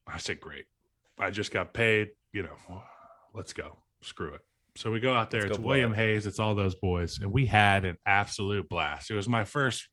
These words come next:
Speaker 1: real core memory as an N F L player. Like, I felt like I was in the league, you know what I mean?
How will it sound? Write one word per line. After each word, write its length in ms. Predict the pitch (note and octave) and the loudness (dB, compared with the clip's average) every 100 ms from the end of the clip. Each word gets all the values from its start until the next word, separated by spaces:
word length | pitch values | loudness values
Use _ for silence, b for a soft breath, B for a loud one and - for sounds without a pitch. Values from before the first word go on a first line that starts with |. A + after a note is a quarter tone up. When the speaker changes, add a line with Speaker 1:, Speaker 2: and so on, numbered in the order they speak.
| - | -4
Speaker 1:
real 220 | A#2+ A2 | 0 0
core 340 | - - G2+ | -2 0 0
memory 440 | G2 F#2+ F#2+ F#2+ F#2 | 2 2 0 0 0
as 140 | D#2+ | -2
an 80 | E2 | -2
N 140 | E2+ | -2
F 120 | E2+ E2+ | -2 -4
L 200 | D#2 D2+ | -8 -8
player. 280 | E2+ D2+ D#2 | -10 -10 -12
Like, 160 | E2 F2 | -10 -8
I 40 | E2 | -10
felt 360 | - A2+ G2+ | -4 -2 -2
like 240 | F#2 F2 - | -2 -4 0
I 140 | F2 | 0
was 160 | F2 E2+ | 0 -4
in 60 | |
the 60 | D#2+ | -6
league, 340 | E2+ F2 D#2+ - | -4 -4 -6 -8
you 60 | |
know 80 | F2+ | -4
what 80 | F#2 | -2
I 40 | F#2 | -2
mean? 220 | G#2 | 0